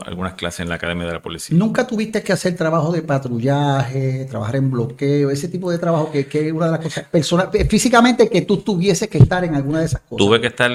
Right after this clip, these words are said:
Speaker 1: en bloqueo, pero no como un agente de tránsito, sino
Speaker 2: Ajá.
Speaker 1: como agente del seis C, porque muchas veces en esos bloqueos surgían otros delitos adicionales,
Speaker 2: Sí,
Speaker 1: ¿verdad?
Speaker 2: drogas,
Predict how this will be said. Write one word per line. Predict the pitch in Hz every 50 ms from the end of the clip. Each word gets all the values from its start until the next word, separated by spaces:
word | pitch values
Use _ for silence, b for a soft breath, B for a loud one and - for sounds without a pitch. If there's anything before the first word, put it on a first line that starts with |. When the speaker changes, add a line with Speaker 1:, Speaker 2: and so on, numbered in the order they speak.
| 123 -
Speaker 1:
en | - 117 113 117
bloqueo, | 123 123 123 123 - 143 143 139
pero | - 110 101 95
no | 92 92 92
como | 104 107 113
un | 113 113
agente | 110 107 117 113 110 104 - 113
de | 104 104 104
tránsito, | 110 113 127 123 - 107 92 - 92 90
sino | - - 87 85
Speaker 2:
Ajá. | 85 - -
Speaker 1:
como | 87 87 87 87 85 82
agente | 80 85 90 92 - 104 101
del | 104 104 101
seis | - - 113 107 -
C, | - 127 127
porque | - 110 98 - 95 87
muchas | 87 87 90 - 104 101
veces | 95 101 95 -
en | 107 98
esos | - 107 98 101
bloqueos | 110 104 104 104 - 123 123 117 101 -
surgían | 92 87 82 92 101 101
otros | 98 90 - - 104 98
delitos | 98 95 98 98 - 104
adicionales, | 101 98 98 - - 98 92 95 107 117 - 98
Speaker 2:
Sí, | 78 - -
Speaker 1:
¿verdad? | 139
Speaker 2:
drogas, | 135 151 160 160 160 156 151 139 127